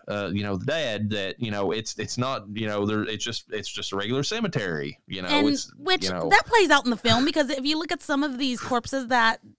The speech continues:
Speaker 2: play out, come out in the film, they're wearing, they're, they're not,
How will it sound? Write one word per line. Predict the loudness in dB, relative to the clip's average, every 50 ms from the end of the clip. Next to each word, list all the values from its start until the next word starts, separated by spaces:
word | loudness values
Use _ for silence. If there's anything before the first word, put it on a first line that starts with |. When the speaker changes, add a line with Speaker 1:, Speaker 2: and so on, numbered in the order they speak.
| _ _ _
Speaker 2:
play | 2 4 4
out, | 4 4 2 0
come | 0 2 2
out | 2 2
in | 2 0
the | -2
film, | -2 0 0 2 4 2 2 2 -2 -8 _ _ -4
they're | 0 0 0 0 0
wearing, | -2 -2 -2 0 2 2 2 2 2 0 -2 -8 _ _ _ _ _ _ _
they're, | -4 -2 -2 -2 -2
they're | 0 2 2 2 4
not, | 4 4 6 6 4 4